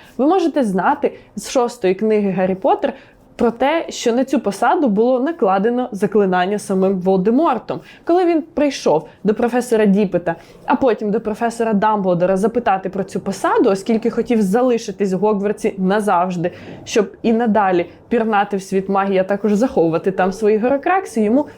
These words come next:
відмовили. Спершу Діппет, тому що Волдеморт був ще замолодим, а потім Дамблдор, тому що побачив, що Волдеморт вже був дуже і дуже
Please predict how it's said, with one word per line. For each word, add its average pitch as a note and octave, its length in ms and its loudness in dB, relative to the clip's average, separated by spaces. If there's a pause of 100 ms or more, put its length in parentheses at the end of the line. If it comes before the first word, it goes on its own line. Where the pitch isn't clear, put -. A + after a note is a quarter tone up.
(120)
відмовили. D4+ 600 2 (280)
Спершу G#4+ 420 -2
Діппет, A3+ 480 0
тому G#3+ 220 2
що G#3+ 220 -2 (160)
Волдеморт A3+ 600 0
був F#3+ 140 0
ще G3+ 180 -2
замолодим, G#3 560 2 (300)
а G3 80 -8
потім F#4 380 2
Дамблдор, F#3 580 2
тому G3+ 220 0
що F#3+ 180 -2
побачив, F#3+ 500 0 (380)
що - 200 -2
Волдеморт F#3+ 560 2
вже F3+ 160 -2
був F#3+ 300 0
дуже G3 460 4
і F#3 40 4
дуже F#3+ 360 0